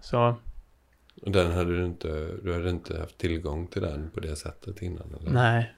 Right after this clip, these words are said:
Speaker 1: det var den jag hade flytt från.
Speaker 2: Och du pratade om depression och så, så det var, det var någonting som låg ovanpå, eller?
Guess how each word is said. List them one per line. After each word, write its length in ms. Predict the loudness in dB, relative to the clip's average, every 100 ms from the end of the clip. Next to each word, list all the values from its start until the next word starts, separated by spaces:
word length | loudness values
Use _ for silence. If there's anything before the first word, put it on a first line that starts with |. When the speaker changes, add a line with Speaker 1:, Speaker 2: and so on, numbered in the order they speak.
| -12 -2
Speaker 1:
det 80 |
var 60 | 4
den 240 | 6 8
jag 60 | 6
hade 120 | 4
flytt 260 | 0 -6 -6
från. 260 | -4 -4 -4 _ _ -8
Speaker 2:
Och 60 | -2
du 100 | 2
pratade 400 | 4 4 2 0
om 360 | 2 0 -2
depression 800 | -4 -4 -4 -6 -4 -2 0 -2
och 100 | -2
så, 220 | -4 -6 -6
så 100 | -4
det 180 | -2
var, 300 | 0 0 0 -4 -14 -20 -20 -20 _ _ _ _ _ _ _ -12 -10 -10 -16 _ -4
det 100 | 0
var 180 | 2
någonting 400 | 2 0 0 -2
som 180 | -2 0
låg 420 | 0 0 -2 -6 -14 -14 -18 _ _ _ -4
ovanpå, 880 | 0 2 0 -4 6 6 6 2 -2
eller? 340 | -2 -4 -6